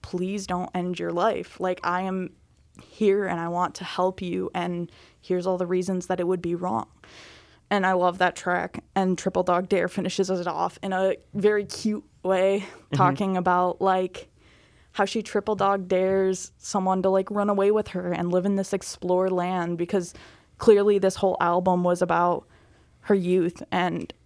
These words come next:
Speaker 1: how she kind of wanted to run away throughout it. And I think she just wrapped it up really well with Triple Dog Dare being a classic indie song and being, like, her voice, like, definitely, uh, an encapsulation of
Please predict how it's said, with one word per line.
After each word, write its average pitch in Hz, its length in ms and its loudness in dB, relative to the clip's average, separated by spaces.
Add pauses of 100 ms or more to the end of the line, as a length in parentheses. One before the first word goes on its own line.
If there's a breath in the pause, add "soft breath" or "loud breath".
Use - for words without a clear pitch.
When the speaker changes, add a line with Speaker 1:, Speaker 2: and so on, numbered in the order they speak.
Speaker 1:
how 175 520 0 (200)
she - 200 -8
kind 202 300 0
of 180 80 2
wanted 185 320 2
to 180 80 0
run 180 200 0
away 185 280 2
throughout 180 500 0
it. 151 320 -4
And 185 360 0
I 185 60 -2
think 196 200 0
she - 160 -6
just 185 220 -2
wrapped 180 240 0
it 180 80 -2
up 180 240 -2
really 190 360 2
well 180 520 2
with 180 200 -2
Triple 180 300 -2
Dog 170 220 -2
Dare 170 160 -2
being 175 240 -2
a 170 60 -6
classic 180 400 -2
indie 170 280 -4
song 165 380 -8 (480 loud breath)
and 185 200 0
being, 175 600 -2
like, 170 360 -4 (100)
her 190 200 2
voice, 165 640 -2
like, 180 220 0
definitely, 180 960 -2 (680)
uh, 185 240 2
an 196 80 0
encapsulation 180 1000 -4
of 170 500 -2